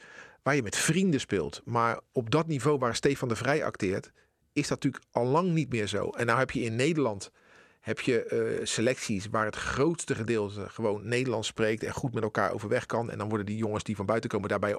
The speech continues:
in opgenomen. Maar zo'n, zo'n Inter Milaan, zo zie ik dat helemaal voor me. Dat is gewoon een, een groep van dertig mensen die een bloedhekel aan elkaar hebben. Want iedereen is op elkaars plekje uit.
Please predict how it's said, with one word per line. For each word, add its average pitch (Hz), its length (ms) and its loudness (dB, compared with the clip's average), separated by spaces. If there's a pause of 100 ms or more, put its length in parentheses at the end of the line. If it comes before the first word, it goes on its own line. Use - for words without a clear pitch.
in 117 200 -4
opgenomen. 117 640 0 (460)
Maar 120 120 2
zo'n, 123 180 0
zo'n 123 180 0
Inter 180 300 2
Milaan, 127 400 0
zo 117 80 -2
zie 110 120 2
ik 151 60 0
dat 127 100 2
helemaal 131 200 2
voor 139 240 0
me. 92 80 -4
Dat 120 140 -2
is 127 80 0
gewoon 135 360 0 (420)
een, 127 200 -4
een 123 160 -2
groep 175 300 2
van 117 200 -2
dertig 160 460 0 (200)
mensen 139 420 -2
die 131 120 0
een 120 100 -2
bloedhekel 151 460 2
aan 123 60 0
elkaar 127 280 2
hebben. 110 220 -2
Want 135 220 -2
iedereen 151 400 0
is 156 140 0
op 135 80 -2
elkaars 117 240 0
plekje - 380 0
uit. 135 300 -2